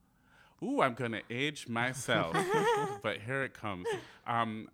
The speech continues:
Speaker 1: I saw the original company of Annie. Um, I saw,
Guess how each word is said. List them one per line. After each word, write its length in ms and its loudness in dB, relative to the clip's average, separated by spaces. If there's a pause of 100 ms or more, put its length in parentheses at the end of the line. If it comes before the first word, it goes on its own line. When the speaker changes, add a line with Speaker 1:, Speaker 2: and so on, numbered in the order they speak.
Speaker 1:
I 120 -4
saw 340 -2
the 80 -6
original 560 -6
company 500 -8
of 180 -8 (120)
Annie. 560 -8 (480)
Um, 500 -4
I 140 -6
saw, 1000 -2